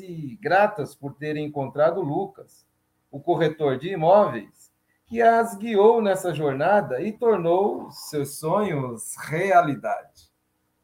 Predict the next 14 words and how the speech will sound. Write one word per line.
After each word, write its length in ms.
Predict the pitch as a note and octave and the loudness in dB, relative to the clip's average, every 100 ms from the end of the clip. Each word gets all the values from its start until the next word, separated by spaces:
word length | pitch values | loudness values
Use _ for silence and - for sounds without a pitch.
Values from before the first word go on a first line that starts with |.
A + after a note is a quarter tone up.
| _ _ - | _ _ -4
Olha 240 | E3+ F3+ | -2 -2
que 80 | D#3 | -4
interessante. 760 | C#3+ D#3 C#3+ C3 B2 G#2+ - _ - - - | -6 -2 -2 -2 -6 -8 -10 _ -20 -20 -14
Imagina 440 | D3+ F#3+ G3+ A3+ A#3 | -2 0 0 0 0
você, 460 | A#3+ B3+ - F3+ | 0 -2 -2 -2
estimado 680 | C#3+ C#3 C#3 C3+ D3 D3 C#3 | -2 -6 -8 -2 0 0 -6
corretor 680 | - D3+ C#3 B2 - D#3 D#3+ | -10 -6 -4 -4 -4 -6 -6
e 40 | |
corretora 600 | D#3 C#3 A#2+ C#3+ D3+ C3 | -4 -4 -4 -4 -4 -4
que 120 | - C#3 | -8 -6
me 100 | D3 | -6
assiste 460 | C#3 C#3+ D3+ D3 | -6 -10 -12 -8
nesse 260 | C#3+ C#3+ C#3+ | -8 -8 -8
momento. 480 | C#3+ B2 A#2 G#2+ | -8 -6 -6 -10